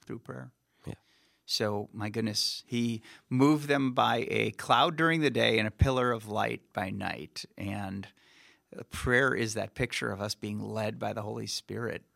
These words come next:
Speaker 1: um, following God and where he's moving us. So.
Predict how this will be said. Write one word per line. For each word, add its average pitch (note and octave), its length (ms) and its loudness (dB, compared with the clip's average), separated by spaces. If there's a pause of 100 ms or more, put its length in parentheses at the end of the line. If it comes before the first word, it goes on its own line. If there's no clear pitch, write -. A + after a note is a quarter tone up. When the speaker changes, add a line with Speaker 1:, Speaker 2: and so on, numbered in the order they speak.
(400)
Speaker 1:
um, G2+ 460 -10 (140)
following G#2+ 600 -4
God G#2+ 300 -8
and A#2 180 -10
where A2+ 200 -4
he's A2 280 -6
moving D3 400 -6
us. - 220 -16 (840)
So. - 200 -20